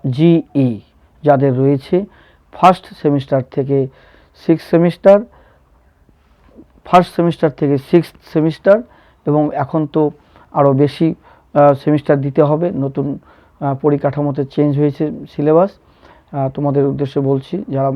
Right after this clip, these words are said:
মাইনর মেজরে রয়েছো তাদের উদ্দেশ্য বলছি, মাইনর মেজর থেকে শুরু করে ডিএসই,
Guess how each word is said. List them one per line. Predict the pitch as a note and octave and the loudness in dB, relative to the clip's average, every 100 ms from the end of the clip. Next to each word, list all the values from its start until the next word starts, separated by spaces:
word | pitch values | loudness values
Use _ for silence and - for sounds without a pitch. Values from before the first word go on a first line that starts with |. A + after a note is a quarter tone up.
| C#3+ - | -8 -8
মাইনর | C3+ C#3+ D#3 | -4 -2 0
মেজরে | C#3+ C#3 C#3 C#3 | 0 0 0 0
রয়েছো | C3 C#3+ C3+ F#3+ G3 - _ _ _ | 0 -2 0 0 0 -4 _ _ _
তাদের | C#3 B2+ | -8 -4
উদ্দেশ্য | C#3+ C3+ C#3 D3 | -4 -4 -4 -4
বলছি, | C#3 C#3 C#3 F#3 G#3+ - - - _ | -4 -4 -4 -6 -6 -10 -20 -20 _
মাইনর | C3+ C#3 D3+ D#3+ D#3+ | -4 0 2 4 4
মেজর | C#3+ D3 C#3 D3 | 4 2 2 0
থেকে | - C#3+ | 0 -2
শুরু | C3+ C#3 C#3 | -2 -2 0
করে | D3 D#3+ F3 - - - | 2 0 0 -8 -16 -8
ডিএসই, | B2+ E3 F3 F3 D3+ D3 - - - D3+ F3+ | -2 2 2 2 2 2 -2 -8 2 4 4